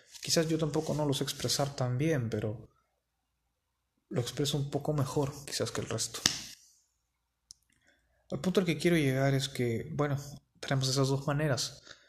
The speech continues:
de, o tenemos esas dos opciones en esta vida, porque al final de cuentas, como menciona un poco Diego Dreyfus, eh, el desapego, o la teoría del desapego, es como tal la vida, porque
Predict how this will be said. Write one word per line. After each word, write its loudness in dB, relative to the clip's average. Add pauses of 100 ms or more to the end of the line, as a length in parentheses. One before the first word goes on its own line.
(380)
de, 0
o -2
tenemos 2
esas 0
dos 2
opciones -2 (520)
en 0
esta 2
vida, 4
porque 2
al 4
final 2
de 2
cuentas, 0 (380)
como 4
menciona 4
un 2
poco 2
Diego 4
Dreyfus, 2 (640)
eh, 2 (760)
el 4
desapego, 4
o 4
la 0
teoría 4
del 2
desapego, 0 (880)
es 0
como 0
tal 0
la 0
vida, 2
porque -2